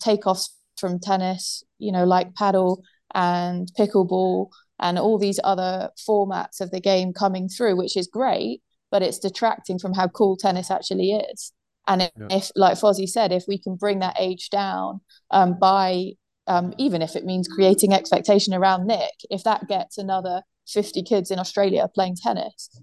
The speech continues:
Speaker 1: then that's awesome.
Speaker 2: Yeah.
Speaker 1: Um, and, and that's what we want. Maybe not, maybe not quite behaving like Nick all the time,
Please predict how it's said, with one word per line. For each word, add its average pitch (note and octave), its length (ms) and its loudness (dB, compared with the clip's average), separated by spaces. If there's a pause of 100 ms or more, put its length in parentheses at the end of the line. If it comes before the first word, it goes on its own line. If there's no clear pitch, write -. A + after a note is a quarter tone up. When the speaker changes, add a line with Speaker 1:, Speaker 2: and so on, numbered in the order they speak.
Speaker 1:
then F#3 120 4
that's F3+ 220 0
awesome. F3+ 420 -2 (460)
Speaker 2:
Yeah. F3+ 280 6
Speaker 1:
Um, F3+ 180 -2 (100)
and, F3+ 440 -4 (220)
and F#3 160 4
that's F#3 240 4
what F#3 200 2
we F#3 100 2
want. F#3+ 360 2
Maybe G3 300 4
not, F3 300 2 (520)
maybe G#3+ 200 4
not G3 220 0
quite G#3 240 4
behaving F#3+ 520 -2
like F3 220 -6
Nick F#3+ 160 -10
all F#3 160 -2
the F#3 80 -6
time, B3 400 6